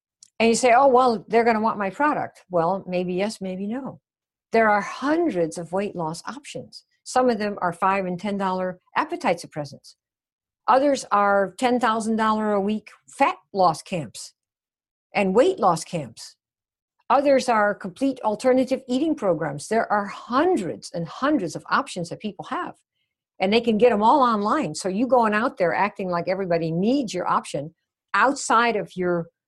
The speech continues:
your culture in your company makes you come across as an ignoramus, that you don't realize that they have all these other options. So you, you know, you wanna be, come across as an advisor. That's why we teach this, okay?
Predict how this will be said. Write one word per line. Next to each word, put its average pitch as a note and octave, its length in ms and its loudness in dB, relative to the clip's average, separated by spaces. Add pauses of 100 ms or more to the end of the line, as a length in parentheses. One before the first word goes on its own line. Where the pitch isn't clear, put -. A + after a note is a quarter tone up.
(140)
your F3 100 -4
culture A#3 560 -2
in D#3+ 100 -6
your E3 100 -4
company G3+ 520 -8 (800)
makes A3 380 -2
you A3 60 -8
come G#3+ 180 -2
across G3 520 -2
as D#3+ 360 -4
an F3+ 120 -2
ignoramus, G3+ 640 0
that D#3 200 -8
you G3 80 -6
don't F3 220 -2
realize F#3+ 540 2
that C#3+ 180 -10
they G#3 180 -2
have G3 480 -6 (100)
all F3+ 140 0
these F3 200 -6
other D3+ 200 -4
options. - 520 -10 (1040)
So - 140 -4
you, F3 340 -4 (120)
you F3+ 120 -4
know, E3+ 60 2
you E3 140 -2
wanna G#3 200 2
be, F#3+ 100 -4
come G3 240 -4
across F3 380 -2
as D#3+ 160 -4
an D3+ 100 -6
advisor. F#3 640 0 (280)
That's F3 220 -8
why C#3+ 140 -2
we C3+ 140 -8
teach - 360 -12
this, - 260 -18
okay? C#4 220 -12